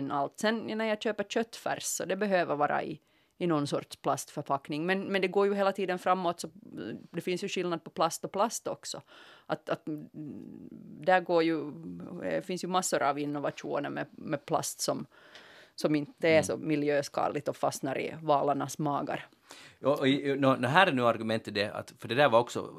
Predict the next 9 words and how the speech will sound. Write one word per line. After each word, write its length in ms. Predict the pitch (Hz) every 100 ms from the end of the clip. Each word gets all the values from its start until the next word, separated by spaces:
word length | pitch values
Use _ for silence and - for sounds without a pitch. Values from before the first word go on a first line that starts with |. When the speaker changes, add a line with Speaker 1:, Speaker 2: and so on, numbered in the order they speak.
| - 78
Speaker 2:
farska-, 720 | - 110 107 - - - 107
falsk 440 | - 131 117 - - - -
argumentation, 880 | - 104 98 90 - - 117 92 98
för 100 | 107
att 120 | 104
det 100 | 143
plastet 420 | 143 120 120 -
vi 180 | 101 110
använder 500 | 95 95 92 95 95